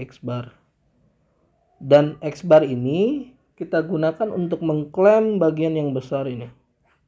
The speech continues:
yang kita sebut sebagai rata-rata populasi. Kita sebut sebagai mu.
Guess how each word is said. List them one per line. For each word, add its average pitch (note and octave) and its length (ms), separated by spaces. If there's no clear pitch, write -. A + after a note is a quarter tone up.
yang B2 160
kita B2 240
sebut C#3 320
sebagai C3 400
rata-rata B2+ 560
populasi. B2 720
Kita C3 160
sebut C3+ 320
sebagai B2+ 240
mu. C#3+ 320